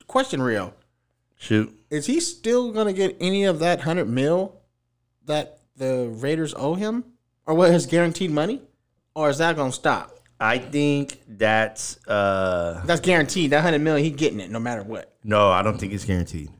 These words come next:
Speaker 1: Oh, it's not guaranteed.
Speaker 2: I don't know.
Speaker 1: See, that's
Speaker 2: No,
Speaker 1: a, that's
Speaker 2: it's
Speaker 1: a
Speaker 2: not,
Speaker 1: question
Speaker 2: it's
Speaker 1: for
Speaker 2: not,
Speaker 1: Bunny. Money probably can answer
Speaker 2: yeah.
Speaker 1: that. Yeah, yeah.
Speaker 2: It's not guaranteed a hundred percent.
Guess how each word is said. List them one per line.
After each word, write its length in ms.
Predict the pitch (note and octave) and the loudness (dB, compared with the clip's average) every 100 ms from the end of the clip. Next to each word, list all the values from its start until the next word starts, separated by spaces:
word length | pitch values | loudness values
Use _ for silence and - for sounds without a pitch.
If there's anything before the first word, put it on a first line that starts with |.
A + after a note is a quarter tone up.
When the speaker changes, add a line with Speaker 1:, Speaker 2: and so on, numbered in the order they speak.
| _ - | _ -6
Speaker 1:
Oh, 60 | |
it's 80 | A2+ | 0
not 200 | D3+ C3+ | 0 0
guaranteed. 440 | A#2 G2 - F#2 - | -4 -10 -10 -10 -2
Speaker 2:
I 140 | G#2 | 2
don't 280 | B2 C#3 B2 | 4 2 2
know. 760 | A#2+ A#2 A#2 A2 G#2+ G#2 G2 G#2 _ _ | 2 4 4 4 4 2 0 -6 _ _
Speaker 1:
See, 120 | - C#3+ | 0 2
that's 120 | G#2+ | 4
Speaker 2:
No, 40 | |
Speaker 1:
a, 20 | - | 4
that's 180 | F3 | 4
Speaker 2:
it's 100 | F#3 | 4
Speaker 1:
a 20 | C3+ | 4
Speaker 2:
not, 60 | B2+ | 6
Speaker 1:
question 180 | - B2+ | 4 4
Speaker 2:
it's 80 | |
Speaker 1:
for 80 | D3 | 2
Speaker 2:
not, 60 | C3+ | 4
Speaker 1:
Bunny. 160 | C#3 C3 | 4 4
Money 240 | D#3+ D#3+ | 4 2
probably 220 | C#3 B2+ | 2 0
can 120 | B2+ | 2
answer 100 | B2+ A2 | 2 2
Speaker 2:
yeah. 100 | A#2+ | 2
Speaker 1:
that. 280 | A#2+ A2+ C3 | 0 -2 0
Yeah, 220 | C3 A2+ | 0 2
yeah. 160 | A#2 | 2
Speaker 2:
It's 120 | G#2+ C#3 | 0 0
not 260 | D3 D3 | 2 2
guaranteed 680 | D3 C#3+ C3 - B2+ A2 G2 | 2 2 2 2 2 2 -2
a 120 | G2+ | 2
hundred 280 | A#2 A#2 G#2 | 4 4 2
percent. 340 | G2 - F2+ | -4 -4 -6